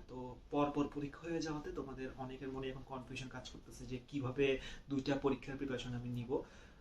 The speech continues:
তো এই ভিডিওটা দেখলে আশা করি সেই কনফিউশনগুলো ক্লিয়ার হবে। আমি এখানে দুইটা প্রিপারেশন কিভাবে তুমি প্যারালালে নিতে পারো সেই ব্যাপারে আলোচনা করছি।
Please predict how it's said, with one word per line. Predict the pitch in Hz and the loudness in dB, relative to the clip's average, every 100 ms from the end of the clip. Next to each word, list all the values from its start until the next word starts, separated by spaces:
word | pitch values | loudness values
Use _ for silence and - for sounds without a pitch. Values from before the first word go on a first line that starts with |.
| - | -16
তো | - 156 | -4 4
এই | 156 160 | 8 10
ভিডিওটা | 147 180 185 165 | 10 8 6 6
দেখলে | 170 135 123 139 | 2 0 0 0
আশা | 156 131 135 | 2 0 -4
করি | 131 131 | -4 0
সেই | 143 | 2
কনফিউশনগুলো | 139 131 120 127 131 127 | 2 2 0 -2 -2 -4
ক্লিয়ার | - 127 117 | -4 -6 -4
হবে। | 127 | -4
আমি | 175 131 | -4 -4
এখানে | 117 127 120 | -6 -4 -4
দুইটা | 117 127 131 | -4 -4 -4
প্রিপারেশন | 127 127 117 127 - | -4 -4 -4 -6 -6
কিভাবে | 127 123 | -6 -4
তুমি | 127 127 | -4 0
প্যারালালে | 131 123 123 123 | 4 6 6 4
নিতে | 123 - | 2 -2
পারো | - 135 | -4 -2
সেই | - 156 | 4 6
ব্যাপারে | 135 127 139 | 6 4 2
আলোচনা | 196 - 117 | 2 2 0
করছি। | 113 - - | -4 -8 -12